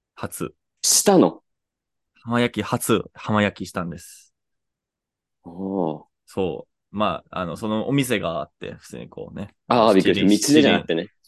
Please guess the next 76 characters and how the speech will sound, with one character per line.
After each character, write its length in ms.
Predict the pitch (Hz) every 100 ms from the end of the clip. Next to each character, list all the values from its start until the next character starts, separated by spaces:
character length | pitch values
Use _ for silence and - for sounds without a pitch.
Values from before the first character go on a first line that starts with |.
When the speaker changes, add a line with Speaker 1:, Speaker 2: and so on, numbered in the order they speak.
| -
Speaker 1:
七 160 | 107
輪。 40 | 113
い 120 | 117
や、 60 |
じ 100 | 123
ゃ 20 | 139
な 100 | 113
く 80 |
て。 80 | -
Speaker 2:
道 0 |
じ 0 |
ゃ 40 | 127
な 60 |
く 40 | -
て 80 |
ね。 140 | 120 131
Speaker 1:
<laughs> 20 |
い 40 | 123
や、 120 | 123
そ 160 | - 147
れ 120 | 151
は、 300 | 160 156 156
Speaker 2:
<laughs> 20 |
Speaker 1:
そ 120 | 117
れ 80 | 135
は 80 | 160
さ 180 | 160 165
す 120 | 139
が 100 | 120
に。 120 | 101
Speaker 2:
店 400 | 95 135 139 -
で 320 | 143 - 143
ね。 120 | 156
<laughs> 40 | 139
Speaker 1:
そ 180 | 123 117
う、 40 |
浜 240 | 139 160
焼 160 | 190 180
き 120 | 185
の 140 | 180 175
店 280 | 180 170
で 80 | 110
ね。 140 | 110 151
Speaker 2:
あ 120 | 127
ー、 140 | 123
Speaker 1:
う 40 | 120
ん、 80 | -
Speaker 2:
そ 120 | -
う、 160 | 117 107
Speaker 1:
は-、 120 | 101
Speaker 2:
そ 60 | 117
う 40 |
い 60 | 123
う 40 |
こ 60 | 107
と 60 | 92
ね。 80 |
Speaker 1:
う 240 | 104 98 90
ん、 40 |
そ 140 | - 101
う 40 |
そ 160 | 101 98
う 40 |
そ 100 | 101
う。 220 | 92 90 _ _ _ _ _
う 80 | -
ん。 480 | 101 95 92 92 92 _ _ _ _ _ _
Speaker 2:
あ 40 | 95
ー。 120 | 98
Speaker 1:
ハ 100 | 104
マ 160 | 104
グ 100 | 98
リ 140 | 107 98
と 100 | 82
か 120 | 80
ね、 240 | 80 73